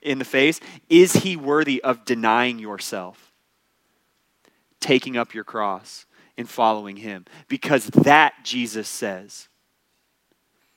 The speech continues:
is where discipleship begins. I pray that every single person in here is gonna stand before the throne and they're gonna declare that Jesus is absolutely worthy.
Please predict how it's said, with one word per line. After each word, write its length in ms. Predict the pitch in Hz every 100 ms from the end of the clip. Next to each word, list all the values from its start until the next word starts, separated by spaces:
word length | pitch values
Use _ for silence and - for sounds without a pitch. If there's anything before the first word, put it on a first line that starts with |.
| _
is 200 | - 120
where 160 | 110 117
discipleship 640 | 110 - 98 - - - -
begins. 580 | 107 101 92 87 - - _ _ _ _ _ _ _ _ _ _ _ _ _ -
I 100 | 143
pray 200 | - 175
that 100 | 139
every 160 | 143 151
single 220 | 160 135
person 320 | 147 147 147
in 60 | 123
here 160 | 123
is 100 | 117
gonna 140 | 131 117
stand 320 | - 139 139
before 260 | 131 139
the 80 | 123
throne 300 | 117 135 135
and 100 | 127
they're 100 | 123
gonna 120 | 127
declare 340 | 113 - 135 131
that 180 | 113 -
Jesus 380 | - 139 127 -
is 260 | 135 123 -
absolutely 760 | 139 147 147 151 139 139 127
worthy. 440 | 120 120 117 104